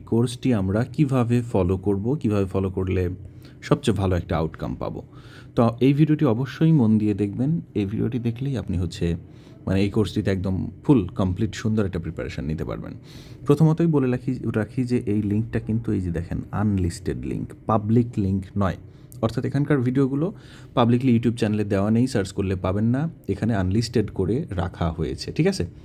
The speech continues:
তো এখানে আরেকটা জিনিস দেখাই, টোটাল ভিডিও দেখাচ্ছে হচ্ছে ফিফটি সিক্স, ছাপ্পান্নটি ভিডিও। এত ভিডিও দেখা যায়? এত ভিডিও আসলে দেখতে হবে না, ঠিক আছে? কিভাবে কি দেখবেন, চলুন আমরা একটু জেনে নিই।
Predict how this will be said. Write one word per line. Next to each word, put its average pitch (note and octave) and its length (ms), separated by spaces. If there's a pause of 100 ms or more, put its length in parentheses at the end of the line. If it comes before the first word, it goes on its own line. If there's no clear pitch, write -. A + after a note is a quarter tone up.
(1300)
তো E3 60
এখানে E3+ 220
আরেকটা C3 320
জিনিস G#2 240
দেখাই, A2+ 380 (140)
টোটাল C#3+ 220
ভিডিও B2+ 280
দেখাচ্ছে B2+ 340
হচ্ছে C#3 160
ফিফটি B2+ 300
সিক্স, B2+ 380
ছাপ্পান্নটি B2 560
ভিডিও। F#2+ 240
এত G#2 180
ভিডিও B2+ 280
দেখা B2+ 240
যায়? A2 240 (360)
এত D3+ 180
ভিডিও B2+ 240
আসলে A2+ 220
দেখতে F2 280
হবে F2 160
না, - 80
ঠিক C3+ 160
আছে? E3 200 (160)
কিভাবে A#2+ 260
কি A2+ 140
দেখবেন, G#2 340
চলুন F#2 280
আমরা E2+ 200
একটু E2+ 260
জেনে D3+ 240
নিই। A1+ 100